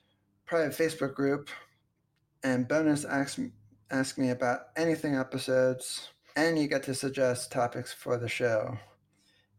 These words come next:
in the Facebook group. So if that, so if you wanna help support Crazy Fitness Guy, there's three plans starting at two ninety-nine a month,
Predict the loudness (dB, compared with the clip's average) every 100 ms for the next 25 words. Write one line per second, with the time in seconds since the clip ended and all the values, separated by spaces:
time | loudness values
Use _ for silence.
0 | _ 0 2 2 0 -4 -4 -8 -4 -6
1 | -8 -16 -20 -20 -20 -20 _ _ _ -4
2 | 2 4 4 2 2 -2 -20 _ -8 -2
3 | 0 0 0 0 -2 -4 -4 -2 -2 -2
4 | -2 -2 0 -2 -2 0 2 0 -2 -8
5 | -20 _ _ -4 -2 0 -2 0 0 2
6 | 0 -2 -4 -10 -8 -2 0 0 0 -6
7 | -4 0 2 2 2 2 2 2 2 2
8 | 0 -4